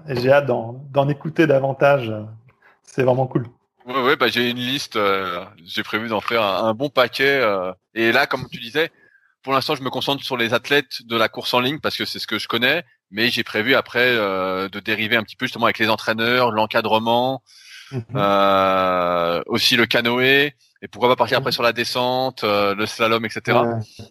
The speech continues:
Speaker 2: Donc, euh, il y a pas mal de choses à faire et, euh, bah, on verra où ça mène, hein, mais en tout cas,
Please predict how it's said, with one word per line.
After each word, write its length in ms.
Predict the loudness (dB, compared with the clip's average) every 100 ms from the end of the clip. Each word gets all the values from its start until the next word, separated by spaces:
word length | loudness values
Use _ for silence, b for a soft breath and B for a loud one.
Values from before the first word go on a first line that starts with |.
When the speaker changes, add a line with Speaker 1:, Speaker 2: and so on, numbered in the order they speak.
| _ _ -20 -20 _ _ _ -12
Speaker 2:
Donc, 200 | -10 -2
euh, 220 | 2 4
il 40 | 2
y 40 |
a 40 | 0
pas 140 | 0
mal 180 | 0 0
de 80 | -4
choses 240 | -2 0
à 40 |
faire 340 | 0 0 0 0
et, 60 | -4
euh, 60 | -8
bah, 300 | -12 -10 -6
on 60 | 0
verra 200 | 4 2
où 40 |
ça 160 | 2 -2
mène, 220 | -2 -2
hein, 80 | -4
mais 60 | -8
en 60 |
tout 80 | -12
cas, 300 | -6 -4 -4